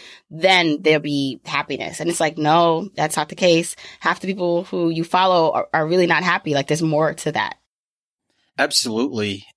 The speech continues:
Speaker 2: And a lot of that has to do with this idea that achievement equals happiness and success. And that certainly is a component of it, but we're all, we're human beings. So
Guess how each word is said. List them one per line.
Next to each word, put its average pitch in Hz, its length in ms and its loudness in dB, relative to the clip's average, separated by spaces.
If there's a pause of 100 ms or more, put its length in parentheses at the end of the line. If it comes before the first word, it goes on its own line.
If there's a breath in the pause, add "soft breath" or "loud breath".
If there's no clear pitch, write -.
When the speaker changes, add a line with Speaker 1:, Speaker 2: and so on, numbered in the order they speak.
Speaker 2:
And 113 400 2
a 139 80 2
lot 135 160 4
of 190 60 0
that 180 100 2
has 147 240 0
to - 80 -8
do 123 200 4
with 113 380 2 (140)
this 117 440 -2
idea 120 380 2
that 123 180 2
achievement 135 840 0 (640 loud breath)
equals 123 600 2
happiness 101 760 -4
and 330 80 -6
success. - 580 -2 (480 loud breath)
And 123 160 2
that 143 140 2
certainly 151 380 2
is 127 180 0
a 117 80 -4
component 127 640 0
of 101 140 -6
it, 104 240 -8
but 117 320 2
we're 147 180 4
all, 165 460 4
we're 135 140 2
human 214 340 4
beings. 107 500 0
So 117 460 2